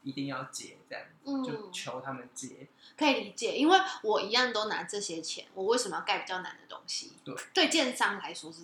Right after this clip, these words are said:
Speaker 2: 这样。
Speaker 1: 对。
Speaker 2: 嗯。
Speaker 1: 然后盖完就，就反正他后来就有盖成嘛。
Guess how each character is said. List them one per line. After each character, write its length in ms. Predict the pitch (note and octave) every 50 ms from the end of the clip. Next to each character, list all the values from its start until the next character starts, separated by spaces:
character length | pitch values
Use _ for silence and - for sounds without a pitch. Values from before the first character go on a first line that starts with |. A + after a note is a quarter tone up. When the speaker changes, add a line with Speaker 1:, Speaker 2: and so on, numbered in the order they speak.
| - -
Speaker 2:
这 80 | E3+
样。 100 | D3+ - - - _ -
Speaker 1:
对。 120 | - C3+ - - _ _ _ _ _ _ _ _
Speaker 2:
嗯。 160 | - F3+ D#3+ C3+
Speaker 1:
然 100 | D3 C#3+
后 80 | D3+ -
盖 300 | - E3+ D#3 C#3 C3 -
完 160 | - - - _ - _ _ _ _ -
就， 180 | - C#3 C3+ C3+ - _ -
就 140 | - D3+ C#3+ - -
反 140 | - C#3 C#3+
正 80 | D3+
他 100 | D#3+ E3+
后 60 | F3 E3
来 120 | D3 C#3
就 60 | C3+
有 60 | A#2+ -
盖 280 | - - B2+ B2 - -
成 200 | - - - - _ _ _ _
嘛。 60 | -